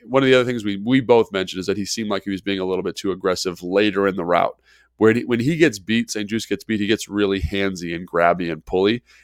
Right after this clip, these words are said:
And so he didn't feel, it, it felt like he was a little bit out of his bag. And so what Fred said is that what you'd like him there is to be a little bit more aggressive on the press at the line of scrimmage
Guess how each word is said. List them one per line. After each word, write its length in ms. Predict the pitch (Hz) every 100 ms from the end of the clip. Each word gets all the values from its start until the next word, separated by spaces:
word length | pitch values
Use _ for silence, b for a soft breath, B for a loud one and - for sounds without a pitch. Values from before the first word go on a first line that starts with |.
| -
And 80 |
so 80 | -
he 80 | 131
didn't 140 | 120
feel, 340 | - 127 123 107
it, 140 | 107
it 140 | 113 -
felt 160 | 123
like 120 | 113
he 100 | 113
was 100 | 107
a 80 | 92
little 180 | 98 101
bit 140 | 92
out 140 | 90 85
of 60 |
his 120 | 80 -
bag. 320 | 78 76 71 _ b b b b _ _ -
And 160 | 110
so 320 | - 123 110 107
what 200 | 113 101
Fred 280 | 156 160
said 180 | - 101
is 120 | 98
that 160 | 101 92
what 180 | 120 131
you'd 120 | 104
like 240 | 107 135
him 200 | - 95
there 200 | 92 82
is 80 | 90
to 100 | -
be 100 | 85
a 60 | 92
little 240 | 90 110
bit 120 | 117 113
more 160 | 127
aggressive 440 | 117 98 101 104 107
on 80 |
the 80 | 104
press 520 | - 82 82 - - -
at 80 | 98
the 60 |
line 200 | 85 85
of 80 | 90
scrimmage 540 | - - 73 76 -